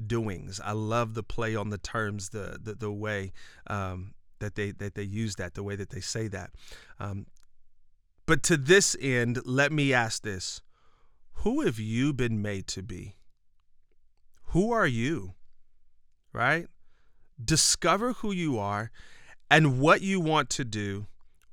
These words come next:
will come a lot easier. I'm gonna say that is, I'm gonna say that again. If you discover who you are, if you discover,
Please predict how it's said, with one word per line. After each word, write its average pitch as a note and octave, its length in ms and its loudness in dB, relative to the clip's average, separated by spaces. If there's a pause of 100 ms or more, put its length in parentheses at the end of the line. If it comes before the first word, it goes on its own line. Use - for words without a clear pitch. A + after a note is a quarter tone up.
will B2 140 0
come C3 520 2 (120)
a A#2 120 0
lot A#2 400 6 (100)
easier. A2+ 760 -2
I'm A#2+ 120 0
gonna D3+ 240 2
say B2+ 240 0
that A#2 200 -2
is, G#2 280 -8
I'm A2+ 140 -4
gonna D3 140 -2
say B2 160 -4
that A2+ 140 -2
again. G#2 240 -6 (600)
If D#3 180 8
you F3 180 4
discover D#3+ 760 4
who D3+ 200 -2
you C3 300 0
are, G2+ 340 0
if A#2+ 180 -2
you D3+ 200 0
discover, C#3 1000 0